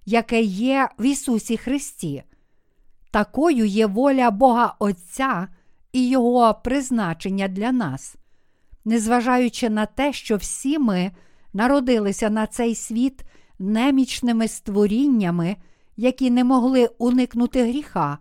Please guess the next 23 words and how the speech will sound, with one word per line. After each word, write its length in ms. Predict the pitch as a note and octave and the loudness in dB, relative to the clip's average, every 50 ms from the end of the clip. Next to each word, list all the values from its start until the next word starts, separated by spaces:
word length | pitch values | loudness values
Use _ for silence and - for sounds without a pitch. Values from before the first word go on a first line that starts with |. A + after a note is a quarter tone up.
| - _ - - _ _ _ _ _ - - | -14 _ -20 -20 _ _ _ _ _ -18 -6
Бог 240 | F3+ G3 A#3+ A#3 - | 0 2 2 2 2
Отець 640 | - - A#3+ A3+ - - C4 C4+ C4+ A#3 - - - | -2 -4 -4 -4 -4 -2 -2 -2 -2 -4 -6 -6 -6
вибрав 500 | G#3 A3+ C4 B3+ A3 A#3 A#3+ A#3 G#3+ - - - | -2 0 0 0 2 2 2 2 0 -2 -6 -4
усіх 520 | B3+ B3+ - - - - C#4 D4+ D4+ - | -2 -2 -2 -4 -6 -6 -6 -6 -4 -4
нас 460 | D4+ C4 A#3+ F#3+ D#3+ C#3+ - - - - - _ _ _ _ _ - | -2 -2 -2 -2 -4 -6 -8 -10 -20 -20 -20 _ _ _ _ _ -12
в 80 | - F#3 | -6 -4
Ісусі 480 | C4 C4+ - - B3 A#3 A3 - B3+ A3+ | -2 -2 -2 -2 -2 -2 -2 -2 -4 -4
Христі, 640 | - C4+ C#4 D4 D4 - - - F#3 D#3 C#3+ D#3 - - _ _ _ _ _ _ - | -2 -2 -4 -4 -4 -8 -12 -8 -6 -6 -6 -6 -8 -12 _ _ _ _ _ _ -6
бо 160 | - G3+ A#3+ | -2 -2 0
хотів 340 | G#3+ A#3+ B3 - B3+ B3 A3 | 2 0 0 0 -2 -2 -2
зробити 640 | G#3+ G3+ G#3+ A3 G#3+ G3+ F#3 A#3 D4 D4+ - B3 A3 | -2 -2 -2 -2 -2 0 0 -2 -2 -2 -2 -2 -2
нас 460 | G#3 G3+ G3 G3 A3 C#4 D4 - - - - - - - | -2 -2 -2 -2 -2 -4 -4 -6 -10 -16 -20 -20 -20 -20
своїми 760 | - - - - B3 C#4 C4+ B3 C4 C4 A#3+ A#3+ A#3+ A#3 A3+ - - | -16 -14 -8 -4 -2 -2 -2 0 0 0 2 2 2 2 0 -2 -4
власними 760 | G3 G#3+ B3 B3+ A#3 A3 G#3+ - - - A3 A3 A3 A#3 A#3+ | -4 -2 0 0 0 0 -2 -6 -4 -2 0 0 2 2 0
дітьми. 640 | G3 F#3+ B3 C4+ B3+ - - F3 D3+ C#3 C3 C3 - - - _ _ _ _ _ _ _ | 0 -2 -4 -4 -4 -6 -6 -6 -6 -6 -6 -8 -12 -18 -20 _ _ _ _ _ _ _
Саме 360 | - - - A#3+ A#3 A3+ A#3 | -8 -2 0 0 2 2 0
тому 320 | A3 - B3 A#3 A3+ B3+ B3 | 2 2 2 2 4 2 2
Бог 280 | F#3+ F#3+ A3+ A3+ - - - | 2 2 2 0 0 -4 -6
Отець 540 | A3+ A3 - - B3 C4 D4 C#4+ - - - - | -6 -6 -4 -4 -4 -4 -4 -4 -8 -12 -14 -12
задумав 680 | - F3+ F3 A3+ A3 G3+ G3+ C#4 D4 C#4 B3 A3+ A3 G#3 | -10 -4 -2 0 0 0 0 -2 0 0 2 2 0 0
виконати 760 | F#3 A3 D4 D4+ - C4+ B3+ B3 A#3+ A#3+ - B3 A#3 A#3 - - - - _ _ _ | 0 -2 -4 -2 -2 -2 -2 0 -2 -2 -2 -2 -2 -2 -2 -8 -20 -20 _ _ _
свою 460 | - - - B3 A#3+ C4 B3+ A#3 B3+ A#3 | -12 -10 -6 -4 -2 0 0 2 0 0
волю 560 | G3 F#3 A#3+ C#4+ C#4+ B3+ G3 F3 F3+ G#3+ | -2 -2 0 2 2 2 2 2 0 -2